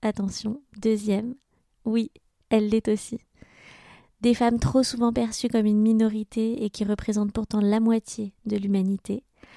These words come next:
De la satisfaction de remplir le rôle qui nous a été assigné et de la domination sur la femme comme l'origine de la différence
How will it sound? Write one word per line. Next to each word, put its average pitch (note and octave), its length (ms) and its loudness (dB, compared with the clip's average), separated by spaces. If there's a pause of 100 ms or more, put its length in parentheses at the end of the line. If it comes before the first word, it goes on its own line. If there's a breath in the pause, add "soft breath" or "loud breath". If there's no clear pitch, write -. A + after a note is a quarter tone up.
(240 loud breath)
De A3+ 100 4
la A3 140 2
satisfaction B3 680 0
de A#3+ 80 4
remplir A3+ 440 0
le A3+ 120 0
rôle A3+ 240 0
qui A3 160 -8
nous A3 180 -2
a G#3+ 40 2
été G#3+ 280 -2
assigné G#3+ 560 -2 (460 soft breath)
et A#3+ 80 -4
de A3 120 4
la G#3 140 2
domination A3+ 640 0
sur A#3 260 -4
la A3 160 0
femme A3 420 -4 (320)
comme G3+ 220 -4
l'origine A3 480 0
de G#3+ 80 2
la G#3 140 0
différence G3+ 560 -4